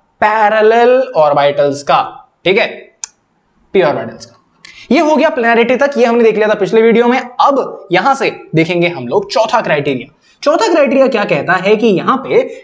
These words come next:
delocalization होना चाहिए pi electrons का। pi orbitals हैं, जो p orbitals हैं unhybridized, उनमें जो electrons lie करेंगे वो basically pi electrons कहते हैं। क्यों? क्योंकि उन्हीं के sharing से तो आपका पाई bond बनता है।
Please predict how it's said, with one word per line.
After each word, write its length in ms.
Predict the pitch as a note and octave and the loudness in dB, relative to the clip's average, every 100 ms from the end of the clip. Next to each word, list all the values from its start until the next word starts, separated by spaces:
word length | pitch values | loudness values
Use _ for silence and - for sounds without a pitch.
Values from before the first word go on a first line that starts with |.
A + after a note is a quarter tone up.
| E3 | 0
delocalization 1040 | D3 A#3 D#4 D#4+ D4 C4+ A#3 G#3 G#3 A#3 | 2 4 4 4 2 2 2 2 2 2
होना 220 | F3+ F3+ | 2 0
चाहिए 320 | F3 D#3+ C#3+ A3 | 0 2 2 0
pi 320 | - D#3+ G3 | 0 0 0
electrons 560 | C#3 C#3 C#3 D#3+ D#3 | 0 -4 -2 -2 -2
का। 240 | - A2+ _ _ _ _ | -6 -14 _ _ _ _
pi 240 | A#3+ C4+ D#4 | 2 2 2
orbitals 640 | A#3 A3 A#3 A#3 C#4 A3+ | 0 2 2 2 0 0
हैं, 380 | B3 - G3+ F#3 | -2 -4 0 0
जो 80 | G3+ | 0
p 220 | B3 C4 | 0 2
orbitals 540 | A#3 A3 A3 C4+ A3+ | 2 2 2 2 0
हैं 160 | A#3+ A3 | -2 -2
unhybridized, 680 | G#3+ G#3+ G3+ G#3+ A3+ C#4 - - _ A3 | -2 0 0 2 0 -2 -10 -20 _ 0
उनमें 300 | A#3+ D4+ D#4+ | 2 4 2
जो 80 | |
electrons 500 | C#4+ A#3+ A#3 B3 C#4 | 2 0 0 0 2
lie 200 | A#3+ A3 | 2 2
करेंगे 360 | A3 G#3 G#3 C4 | 0 0 0 2
वो 120 | C#4 | 2
basically 400 | G#3+ A3 A3+ D4+ - | 2 0 0 0 0
pi 140 | B3 A#3+ | 0 2
electrons 440 | A3+ A3+ G3+ E3 | 0 0 -2 -2
कहते 200 | E3 C#3+ | -4 -6
हैं। 80 | C#3+ | -2
क्यों? 200 | D4+ F#4+ | 0 -2
क्योंकि 560 | F#4+ - B3+ C#4+ - | -4 -4 -2 -2 0
उन्हीं 380 | G#3+ G3 A3+ A3+ | 2 2 0 0
के 140 | C#4+ E4 | -2 0
sharing 380 | D4+ D4 C#4+ | 2 2 2
से 160 | - C4+ | 0 0
तो 120 | C4+ | 2
आपका 340 | C4 A#3+ C4+ D4 | 2 2 0 -2
पाई 480 | - - G#3 A#3+ | -2 -2 0 0
bond 280 | G3 G#3 A3 | 0 0 2
बनता 260 | F#3+ E3+ G#3 | 0 2 0
है। 440 | G3+ C#4 - - | 0 -2 -4 -14